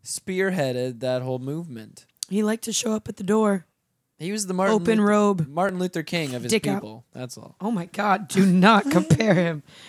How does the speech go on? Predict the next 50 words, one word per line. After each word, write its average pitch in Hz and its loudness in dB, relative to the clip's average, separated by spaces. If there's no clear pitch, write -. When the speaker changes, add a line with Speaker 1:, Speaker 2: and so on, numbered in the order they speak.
Speaker 2:
to - 6
Martin 180 6
Luther 175 -6
King. 165 -2
Speaker 1:
I'm 135 -6
sorry, 92 -8
I 117 -12
had 113 -12
to. - -20
Speaker 2:
I 190 4
mean, 190 6
I 185 2
guess 185 -2
they 190 -6
both 180 -2
might 175 0
have 175 -4
cheated 180 -2
on 175 -2
their 170 -4
wives. 170 -12
Speaker 1:
Yes, 247 6
they 196 2
did. 208 6
I 175 6
was 262 8
about 208 10
to 214 6
s-, 190 6
Speaker 2:
<laughs> - 0
Speaker 1:
I 180 10
was 220 6
gonna 185 4
say 196 4
it 156 4
too. 180 4
I 139 6
was 143 2
gonna 147 2
bring 139 0
it 131 0
right 135 2
back 151 2
up 143 6
like 120 -6
you 120 -6
knew 127 -2
I 127 4
would. 131 -2
Speaker 2:
Allegedly. 190 4